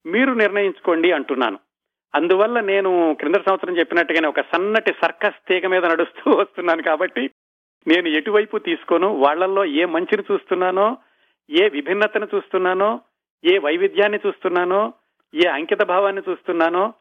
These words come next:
అవి మాత్రమే చెబుతున్నాను కాబట్టి నేను ఆ, ఆ కాంట్రవర్సీలోకి వెళ్లకుండా బయట రాగలుగుతున్నానండి.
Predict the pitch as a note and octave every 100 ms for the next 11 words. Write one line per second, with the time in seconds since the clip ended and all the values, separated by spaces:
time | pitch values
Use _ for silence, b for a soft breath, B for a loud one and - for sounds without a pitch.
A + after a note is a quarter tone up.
0 | - C3+ F#3 G#3+ A3 G#3 G3+ F3 D#3+ D#3
1 | E3 D#3 D3+ D3+ E3+ - A#3+ C#3+ - _
2 | _ _ _ - C#3 D3+ G3+ G3+ D3 A2+
3 | C3+ C3 C3+ C3+ - E3+ G3 F3 F3+ D#3+
4 | D#3 C3+ D3+ D#3+ E3 G3+ - _ A#2 C#3+
5 | D3 C3+ A#2+ A#2 B2+ C3 - -